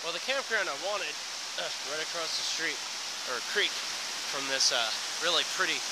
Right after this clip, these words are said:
big waterfall down here. Looks like we have to <laughs> cross the creek again to get to it, which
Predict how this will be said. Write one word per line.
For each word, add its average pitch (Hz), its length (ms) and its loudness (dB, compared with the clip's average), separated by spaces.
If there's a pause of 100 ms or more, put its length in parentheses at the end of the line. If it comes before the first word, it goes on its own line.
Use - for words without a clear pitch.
(880)
big 170 100 4 (380)
waterfall 139 480 0
down 113 160 -2 (160)
here. 123 80 -2 (720)
Looks 156 160 2
like 190 160 8
we 196 80 6
have 175 160 4
to 190 80 0 (200)
<laughs> - 200 -4
cross 160 320 4
the 151 100 4
creek 160 220 2
again 113 240 -4 (880)
to 151 80 -2
get 160 240 2
to 127 80 -4
it, 113 240 -6
which - 320 -4